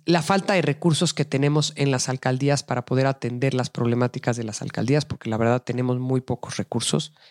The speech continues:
Es decir, de mi presupuesto total, eh, solo el treinta y cinco por ciento, eh, es recurso que yo pueda definir en qué se gaste. O sea, es mi gasto operativo. So-, con eso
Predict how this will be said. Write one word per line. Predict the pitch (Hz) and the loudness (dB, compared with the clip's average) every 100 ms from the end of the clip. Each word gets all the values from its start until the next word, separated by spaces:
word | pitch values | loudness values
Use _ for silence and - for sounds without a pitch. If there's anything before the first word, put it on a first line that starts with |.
| _ | _
Es | 147 | -2
decir, | 143 - 143 | -2 0 0
de | 139 | 2
mi | 147 139 | 0 0
presupuesto | 139 - - 165 196 | -2 -2 -2 -2 -2
total, | 190 147 147 147 185 - _ _ _ _ _ _ | -4 -4 0 0 -2 -6 _ _ _ _ _ _
eh, | - 135 131 - | -2 0 0 -2
solo | - - 156 160 151 151 - | -2 2 4 4 4 0 -4
el | - 135 - _ | -4 -4 -8 _
treinta | - 135 131 127 | -2 -2 0 -2
y | |
cinco | - 147 143 143 | 0 0 0 -2
por | 127 | -2
ciento, | - 139 135 139 135 - _ _ _ _ _ _ | 0 0 0 0 0 -4 _ _ _ _ _ _
eh, | 123 - 202 208 | -4 -4 -10 -4
es | 151 147 - - - _ | 0 0 -2 -10 -18 _
recurso | - 139 - 143 - | -4 -2 -2 -2 -2
que | - | -2
yo | 135 139 | -2 0
pueda | 151 143 | 0 0
definir | 131 - 131 135 | 0 -2 0 0
en | 131 | 0
qué | 139 | -2
se | 127 131 | -2 -2
gaste. | 131 - | -2 0
O | - | 0
sea, | - | 2
es | 156 - - - _ _ | 2 0 -6 -12 _ _
mi | 160 156 | -2 2
gasto | 151 156 - | 2 2 0
operativo. | 151 147 127 143 120 - _ _ _ _ _ | 0 0 0 0 -2 -6 _ _ _ _ _
So-, | - 196 - | 0 0 0
con | - 156 180 | 2 4 4
eso | 202 - 240 311 - | 4 4 2 2 -6